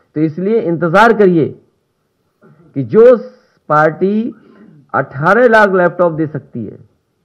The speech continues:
बीस लाख लैपटॉप दे सकती है, वो सोचिए कितने रोजगार उस क्षेत्र में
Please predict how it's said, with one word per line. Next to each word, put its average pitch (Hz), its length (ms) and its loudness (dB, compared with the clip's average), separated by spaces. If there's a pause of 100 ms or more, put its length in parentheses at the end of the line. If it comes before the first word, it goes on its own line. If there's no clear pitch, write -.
(420)
बीस 208 260 0
लाख 202 260 0
लैपटॉप 175 360 -2
दे 156 140 -8
सकती - 320 -18
है, - 120 -20 (1400)
वो 175 220 0
सोचिए 165 400 -8
कितने 185 440 -4
रोजगार 151 520 -4
उस 165 120 -6
क्षेत्र 139 280 -12
में 139 300 -10